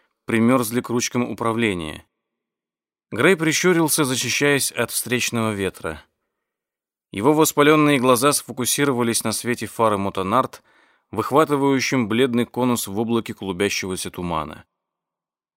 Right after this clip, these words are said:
Он не отрывал взгляда от мотонарт, идущих впереди, которыми управляла Карен Вандербрюге. Начальник станции приехала час назад, таща на буксире вторые мотонарты.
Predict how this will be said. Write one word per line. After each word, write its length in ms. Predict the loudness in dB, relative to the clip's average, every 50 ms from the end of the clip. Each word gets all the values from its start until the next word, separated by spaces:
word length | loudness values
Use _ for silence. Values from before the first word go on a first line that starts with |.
| _ _
Он 180 | 0 2 4 4
не 80 | 4
отрывал 400 | 4 2 2 4 4 6 4 4
взгляда 440 | 2 -2 -2 0 2 2 2 2 0
от 240 | 0 -2 -4 -4 -2
мотонарт, 640 | -2 -2 0 0 0 2 2 2 0 -2 -4 -10 -10
идущих 500 | -8 -6 -6 -4 -4 -4 -6 -6 -8 -10
впереди, 560 | -8 -6 -4 -4 -2 -2 -2 0 0 -2 -2 _ _ _ _ _ _ _ _ _
которыми 460 | -6 -2 0 2 2 4 4 2 0 -2
управляла 560 | -6 -6 -4 -4 -2 0 2 2 2 2 0
Карен 440 | -2 -2 0 2 2 2 2 0 -2
Вандербрюге. 960 | 0 0 0 0 0 -2 -2 -4 -4 -2 -2 -2 -2 -2 -2 -6 -6 -8 -8 _ _ _ _ _ _ _ _ _ _ _ _ _ _ _ _ _ -6
Начальник 440 | -4 0 2 4 4 4 4 2 0
станции 460 | 0 2 2 2 2 0 0 -2 -2
приехала 540 | -2 -2 0 0 0 0 0 -2 -2 -2 -2
час 280 | 0 0 -2 0 0
назад, 440 | -2 -2 -2 0 0 0 0 -2 -6
таща 280 | -10 -8 -6 -4 -4 -4
на 120 | -4 -4
буксире 460 | -6 -6 -8 -6 -4 -2 -2 -2 -2 -4
вторые 400 | -4 -4 -4 -2 0 0 0 -2
мотонарты. 760 | -2 -4 -6 -6 -4 -2 0 0 0 -2 -4 -10 -18 -20